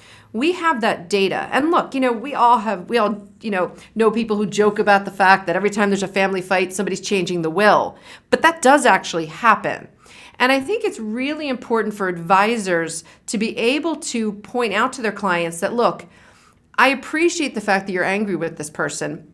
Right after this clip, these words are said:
but, but a couple things are at play here. One, y-, y-, if by putting this language in your documents, it may be challenged and your wishes may be ignored. A-, and two,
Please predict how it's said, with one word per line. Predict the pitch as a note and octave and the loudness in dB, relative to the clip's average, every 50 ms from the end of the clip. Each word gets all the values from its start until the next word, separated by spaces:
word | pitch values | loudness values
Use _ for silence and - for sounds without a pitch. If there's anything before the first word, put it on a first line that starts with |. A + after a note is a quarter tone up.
| _ _ | _ _
but, | A#3+ G#3 - - | -2 -2 -2 0
but | - A#3+ | -2 -2
a | A#3 | -2
couple | A#3 - - D#4+ - F4 C#4 | -2 0 0 0 0 0 -2
things | - B3+ A3+ G3 - | -2 -2 -2 0 -2
are | G3 F3 | -2 -4
at | - - | -6 -4
play | - G3+ F#3 F3+ | -4 -2 -2 -2
here. | E3 E3 C3 F2 C2+ - - _ _ _ _ _ _ _ _ _ _ _ | -2 -4 -6 -8 -8 -12 -16 _ _ _ _ _ _ _ _ _ _ _
One, | G#3 A3 A3 A#3 A#3+ A#3 G#3 A3 C4 D4 D4 - - _ _ _ _ _ _ _ _ _ | -2 2 2 4 4 2 0 -2 -4 -6 -8 -14 -20 _ _ _ _ _ _ _ _ _
y-, | - A#3 A3+ A#3 - | -6 -6 -6 -6 -8
y-, | G#3+ F#3+ - | -10 -10 -6
if | - B3 - - | -6 -6 -2 0
by | A#3 G#3+ | 0 0
putting | G#3 G#3+ - D4+ D#4+ E4+ E4 | 0 -2 -4 -2 -2 0 0
this | B3+ A3 G#3+ - | -2 -2 -2 -2
language | G3+ G#3+ A3 A#3 A#3+ A3+ G#3+ F#3 F3 - - - | 0 0 0 0 0 0 -2 -2 -2 -4 -4 -2
in | G#3+ G#3 | -2 -2
your | G#3 F3 E3+ | 0 -2 -4
documents, | E3 F#3+ F#3 G#3 B3 - - F#3 D#3 C#3+ A#2 A2 F#2+ - - - - _ | 0 2 4 4 4 2 -2 -8 -8 -6 -8 -8 -8 -10 -10 -12 -4 _
it | - B3+ B3+ | 0 2 2
may | A3+ A3 A3 A#3 C#4 D4 | 0 0 0 0 0 0
be | A3+ A3+ G3 | -2 -2 -4
challenged | G3+ - - B3+ C#4+ D4+ A#3 E3 D#3 B2 - - - - - - - | -6 -6 -2 0 0 2 2 0 -2 -4 -8 -12 -16 -18 -12 -4 -2
and | A3 G#3+ | 0 2
your | G#3+ G#3+ | 2 2
wishes | G#3 A3 C4+ D4 - - A3 F#3+ G3 | 0 0 -2 -2 -2 -2 -4 -2 -2
may | G3 F#3+ F#3+ | -2 -2 -2
be | F3+ F3+ F3 | -2 -2 -2
ignored. | D#3 D#3+ F3 F3+ G3+ G#3+ F#3+ B2+ - - - - - _ _ _ _ _ _ _ _ - - - - - - _ _ _ _ _ | -2 -4 -4 -2 2 2 2 2 0 -4 -8 -16 -20 _ _ _ _ _ _ _ _ -20 -20 -20 -20 -20 -20 _ _ _ _ _
A-, | - - - - B3 | -12 -10 -6 -2 -2
and | B3+ B3+ A#3+ B3 | -2 -2 -2 -4
two, | - - - F#4 G4+ G#4+ F#4 A#3 G3 F#3+ F3+ F3+ F#3+ - - | -4 -4 -2 0 0 2 4 4 4 2 2 -2 -4 -6 -10